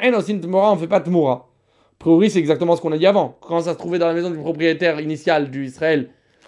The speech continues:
eh ben, on pouvait faire Tmura. Et quand c'est arrivé dans le Kohen, le Kohen ne fait pas Tmura. C'est la même chose. Haïnou Tanakama, c'est le même avis que, qu'avant. Maïla Vachika Amar, n'est-ce pas que c'est ça le point de discussion ? Que quoi ? Voilà ce qu'il voulait dire.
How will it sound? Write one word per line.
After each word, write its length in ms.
eh 80
ben, 160
on 100
pouvait 240
faire 180
Tmura. 560
Et 60
quand 160
c'est 60
arrivé 200
dans 140
le 60
Kohen, 280
le 60
Kohen 200
ne 80
fait 120
pas 120
Tmura. 520
C'est 140
la 60
même 140
chose. 360
Haïnou 280
Tanakama, 460
c'est 100
le 60
même 120
avis 320
que, 300
qu'avant. 500
Maïla 380
Vachika 380
Amar, 260
n'est-ce 140
pas 100
que 80
c'est 80
ça 100
le 80
point 120
de 40
discussion ? 480
Que 80
quoi ? 260
Voilà 200
ce 60
qu'il 120
voulait 180
dire. 300